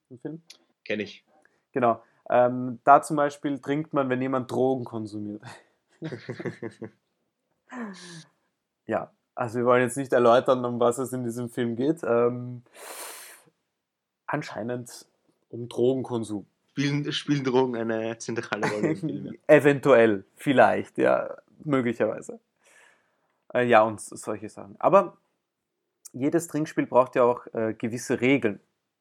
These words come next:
Speaker 1: logischerweise, ja. Ähm, in dem Fall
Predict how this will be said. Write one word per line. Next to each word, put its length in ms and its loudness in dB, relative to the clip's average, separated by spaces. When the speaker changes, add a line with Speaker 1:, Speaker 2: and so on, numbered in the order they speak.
Speaker 1:
logischerweise, 500 -10
ja. 260 -10
Ähm, 720 -4
in 120 -6
dem 160 -2
Fall 280 -2